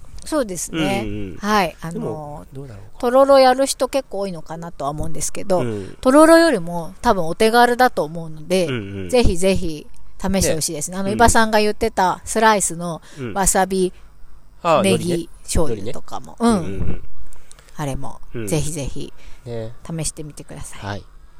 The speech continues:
Speaker 1: はい。そんな感じの
Speaker 2: はい。そんなとこですかね。
Speaker 1: ご飯でございました。
Speaker 2: はい。
Speaker 1: はい。
Speaker 2: 今週は割とさっぱりした放送でしたね。
Speaker 1: さっぱり。
Speaker 2: うんうん。
Speaker 1: <laughs> いつもね、
Speaker 2: ちょうどまだ
Speaker 1: 調理してる。
Speaker 2: 一時間いってないんで。
Speaker 1: あ、そっか。
Speaker 2: うんうん。
Speaker 1: まあでもあと十秒ぐらいで。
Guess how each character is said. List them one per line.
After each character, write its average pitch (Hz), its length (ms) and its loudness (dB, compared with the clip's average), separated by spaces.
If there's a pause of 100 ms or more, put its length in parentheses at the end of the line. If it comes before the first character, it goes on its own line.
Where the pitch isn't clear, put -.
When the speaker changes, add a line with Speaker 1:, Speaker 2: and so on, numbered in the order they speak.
(180)
Speaker 1:
は 220 260 0
い。 185 120 -2 (760)
そ 233 100 -8
ん 233 80 -10
な 208 200 -12 (460)
感 196 180 0
じ 175 120 -2
の 175 120 -2
Speaker 2:
は 208 40 0
い。 - 40 -8
そ 131 60 -8
ん 131 40 -6
な 120 80 -6
と 123 100 -12
こ 107 80 -8
で - 60 -14
す 202 80 -2
か 180 120 0
ね。 - 0 -
Speaker 1:
ご 175 60 -2
飯 - 40 -2
で 151 80 0
ご - 80 -6
ざ 139 100 -4
い 147 60 -2
ま 143 100 -2
し - 60 4
た。 104 60 0
Speaker 2:
は 123 100 2
い。 104 200 -6
Speaker 1:
は 226 200 2
い。 196 140 2 (1200)
Speaker 2:
今 165 120 -4
週 180 100 -2
は 160 80 6
割 151 120 4
と 147 80 -2
さ - 140 -2
っ - 40 0
ぱ 151 100 4
り 123 60 2
し - 40 -6
た 107 80 -6
放 104 180 -6
送 104 300 -4
で 98 80 -10
し - 100 -14
た 82 160 -12
ね。 113 300 -8
Speaker 1:
さ - 120 -8
っ - 60 -10
ぱ 185 120 -4
り。 151 80 -10 (180)
Speaker 2:
う 160 40 -4
ん 127 140 -2
う - 40 0
ん。 110 100 -2
Speaker 1:
<laughs> - 0 -
い - 60 -12 (840)
つ 175 120 -8
も 165 100 -10
ね、 170 60 -6
Speaker 2:
ち - 20 -4
ょ 156 40 0
う - 40 -2
ど 208 80 0
ま 180 60 0
だ - 0 -
Speaker 1:
調 - 0 -
理 170 40 -2
し - 60 0
て 180 60 -2
る。 165 60 -2
Speaker 2:
一 123 40 -2
時 120 60 -4
間 95 180 -4
い 98 40 -8
っ - 40 -14
て 101 140 -8
な 90 80 -6
い 90 80 -10
ん 85 60 -16
で。 85 60 -10
Speaker 1:
あ、 247 160 -4
そ - 140 -8
っ 196 60 -10
か。 - 140 -12
Speaker 2:
う - 20 -8
ん 294 40 -8
う - 20 -8 (180)
ん。 165 60 -10
Speaker 1:
ま 208 80 -12
あ 208 40 -10
で 208 80 -8
も 185 100 -6
あ 190 60 -6
と 175 100 -12
十 175 160 -8
秒 175 180 -6
ぐ 170 100 -8
ら 160 80 -10
い 156 80 -12
で。 - 120 -18